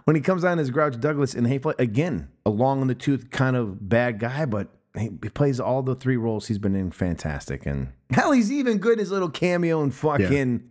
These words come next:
Speaker 1: Jesus Christ.
Speaker 2: Uh, Once Upon a Time in Hollywood.
Speaker 1: Once Upon a Time
Speaker 2: Which
Speaker 1: in
Speaker 2: he
Speaker 1: Hollywood.
Speaker 2: was fucking hurt, like, really bad. He could barely fucking
Speaker 1: I know.
Speaker 2: stand there. And, like, I was wishing he'd be in it more. I was hoping that they ever did the Bounty Law T V show, he would show up.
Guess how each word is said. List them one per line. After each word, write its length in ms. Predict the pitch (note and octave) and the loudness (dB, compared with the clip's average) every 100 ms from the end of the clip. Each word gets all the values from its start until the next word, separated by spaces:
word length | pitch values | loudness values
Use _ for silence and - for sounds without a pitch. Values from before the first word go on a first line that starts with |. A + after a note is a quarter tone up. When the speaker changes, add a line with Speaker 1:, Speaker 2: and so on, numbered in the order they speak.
| - | -6
Speaker 1:
Jesus 240 | F2+ C#2 | -4 -2
Christ. 240 | E2 D#2 F2+ | -4 -4 -2
Speaker 2:
Uh, 140 | F#2 | 0
Once 140 | G2+ G#2+ | 0 2
Upon 140 | A2 | 0
a 40 | F#2 | 0
Time 140 | G2+ | -2
in 60 | F2 | -4
Hollywood. 380 | F2+ F2+ E2+ E2 | -4 -6 -4 2
Speaker 1:
Once 160 | C3 B2 | 2 4
Upon 160 | C3 | 0
a 40 | A#2+ | 0
Time 160 | C3 A#2+ | 4 4
Speaker 2:
Which 80 | |
Speaker 1:
in 60 | G2+ | 6
Speaker 2:
he 60 | G2 | 4
Speaker 1:
Hollywood. 320 | F2 E2 D#2 | 2 0 2
Speaker 2:
was 60 | E3 | 2
fucking 320 | C3+ A#2 F#2 D#2 _ _ - | 2 0 -2 -8 _ _ -2
hurt, 460 | G3+ G#3+ A#2+ - - - D3+ | 4 4 2 -2 -10 -6 0
like, 240 | A2+ G2+ B2 | 2 2 0
really 320 | F3 D4+ A#2 | 0 2 2
bad. 160 | A2 | 2
He 60 | G#2+ | 0
could 180 | A#2 G#2 | -2 2
barely 340 | C3 D#3 D#3 | 2 2 2
fucking 340 | C3+ C#3 C3 A2 | 0 -2 0 0
Speaker 1:
I 60 | |
know. 60 | F#2 | 2
Speaker 2:
stand 280 | A2 C#3 E3 | 2 2 0
there. 160 | E2+ | 0
And, 220 | F2+ F2+ - - - | 0 -2 -6 -20 -2
like, 160 | G2+ F2+ | 0 2
I 140 | A#2+ | 2
was 240 | C#3 C3 | 4 2
wishing 420 | A2+ A#2+ C#3 D3 B2+ | 2 0 2 2 2
he'd 140 | B2 | 2
be 120 | A2+ | 2
in 40 | C3 | 0
it 100 | A#2+ | 0
more. 240 | C#3+ F#3 | 0 0
I 40 | F2+ | 0
was 140 | F2+ | 0
hoping 280 | - A2 A2 | 0 2 2
that 120 | G2 | 0
they 60 | G2 | 0
ever 120 | F#2 | 0
did 120 | F#2 | 0
the 80 | F2 | 0
Bounty 300 | E2+ F#2 F#2+ | 0 0 0
Law 220 | E2+ D#2+ - | -2 -6 -4
T 160 | - F#2 | -2 0
V 200 | F2+ D3 | 0 0
show, 400 | - E2 D#2+ - | -2 -2 -2 -4
he 120 | E2+ | -2
would 140 | E2+ | -4
show 300 | F2 - F#2 | -2 -2 0
up. 260 | E3+ - - | 0 -6 -12